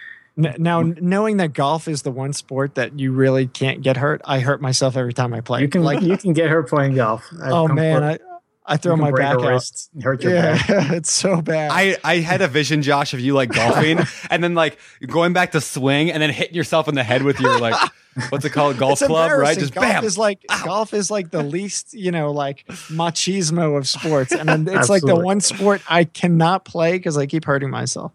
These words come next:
Speaker 3: That's funny.
Speaker 1: <laughs>
Speaker 3: That's funny. All
Speaker 1: It's
Speaker 3: right,
Speaker 1: terrible.
Speaker 3: my
Speaker 1: All right, twenty fifteen, your plans. I,
Speaker 3: Yeah.
Speaker 1: what do you got lined up?
Speaker 2: Uh, my plans for twenty fifteen are fairly similar to twenty fourteen. Just kinda keep advancing my website, get some more, try some paid advertising,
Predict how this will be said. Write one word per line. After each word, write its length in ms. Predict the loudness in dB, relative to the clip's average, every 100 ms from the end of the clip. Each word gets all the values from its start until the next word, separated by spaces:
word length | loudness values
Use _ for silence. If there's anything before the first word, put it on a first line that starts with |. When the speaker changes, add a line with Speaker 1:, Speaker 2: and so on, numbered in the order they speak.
| -10
Speaker 3:
That's 180 | -6 2
funny. 140 | 4
Speaker 1:
<laughs> 800 | 4 -2 -6 -10 _ _ _ -20
Speaker 3:
That's 140 | -20 -10
funny. 240 | -8 -6
All 60 | -2
Speaker 1:
It's 60 | 2
Speaker 3:
right, 40 |
Speaker 1:
terrible. 180 | 2 2
Speaker 3:
my 80 | 0
Speaker 1:
All 100 | 0
right, 160 | 0 -2
twenty 280 | 0 0
fifteen, 380 | 0 -4 -2 -2
your 80 | 0
plans. 400 | 0 -2 -2 -4
I, 120 | -6 -6
Speaker 3:
Yeah. 260 | -6 -10 -10
Speaker 1:
what 140 | -6
do 40 | -2
you 40 |
got 100 | 0 2
lined 220 | 2 2
up? 160 | 0 _ _ _ _ _ -2
Speaker 2:
Uh, 200 | 0 2
my 120 | -2
plans 320 | -2 0 0
for 100 | -4
twenty 280 | -4 0 0
fifteen 600 | 0 -4 -4 -2 0 2
are 220 | 0 -2 -8 _ _
fairly 460 | 0 2 4 2 -2 -8
similar 380 | -2 2 2 0
to 80 | -2
twenty 320 | 0 2 2
fourteen. 520 | 0 0 2 0 2
Just 220 | 2 0
kinda 240 | 0 0 0
keep 240 | 0 0
advancing 480 | 2 2 2 2 2
my 120 | 2
website, 640 | 2 2 2 0 0 0 -8 -20 -20 -20 _
get 180 | -2 0
some 200 | 0 2
more, 240 | 2 2 0
try 260 | 0 2
some 240 | 2 0 0
paid 220 | 0 2
advertising, 880 | 2 2 0 0 0 2 2 0